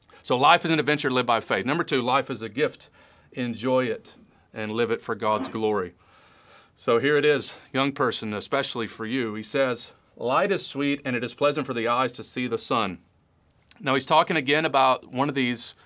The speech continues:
common graces that we enjoy, that is the sun, the light. Light is sweet. We enjoy the light, don't we? Just talking to Donnie earlier about yesterday being able to work out in the yard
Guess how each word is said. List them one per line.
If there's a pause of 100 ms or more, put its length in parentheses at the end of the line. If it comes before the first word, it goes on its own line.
(120)
common
graces
that
we
enjoy, (420)
that
is (480)
the
sun,
the
light. (380)
Light
is
sweet.
We
enjoy
the
light,
don't
we? (720)
Just
talking
to
Donnie
earlier
about
yesterday
being
able
to
work
out
in
the
yard